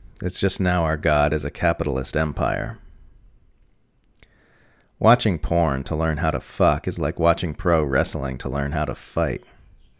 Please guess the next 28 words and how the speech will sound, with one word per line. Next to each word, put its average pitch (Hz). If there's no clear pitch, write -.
People 147
say 101
journalism 113
is 95
not 135
a 107
crime, 104
but 131
it 139
actually 131
is 135
a 95
crime 73
when 85
those 95
in 90
power 82
say 101
it 71
is. -
That's 139
precisely 151
the 95
problem 101
with 73
the 73
Assange 82
case. -